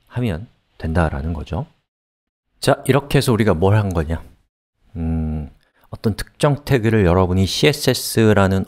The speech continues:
언어로 디자인하고 싶을 때는 스타일이라는 속성을 쓰고 그 안에다가 씨에스에스의, 어, 속성이라는 문법을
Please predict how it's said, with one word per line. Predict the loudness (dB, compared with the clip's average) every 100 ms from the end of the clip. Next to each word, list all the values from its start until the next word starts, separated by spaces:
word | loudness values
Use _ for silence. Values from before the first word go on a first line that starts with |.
| -2
언어로 | 0 2 0 -2 -6 _ _ _ _ _ -6
디자인하고 | 0 4 4 2 -2
싶을 | -6 -8
때는 | -8 -6 -4 -4 -6 _
스타일이라는 | -20 -16 -2 0 2 2 2 0
속성을 | -4 -12 -6 0 2 2
쓰고 | 0 -4 -4 -4 -4 _ _ _ _
그 | 0
안에다가 | 2 2 0 -2
씨에스에스의, | 0 0 2 0 -2 -2 -2 -2 _ _ _ _ _
어, | -2 0 0 0 0 -2 -4 -4
속성이라는 | -2 -2 -2 2 2 4 2 2 0
문법을 | 0 -2 -2 _ 0 2 2 2 2 0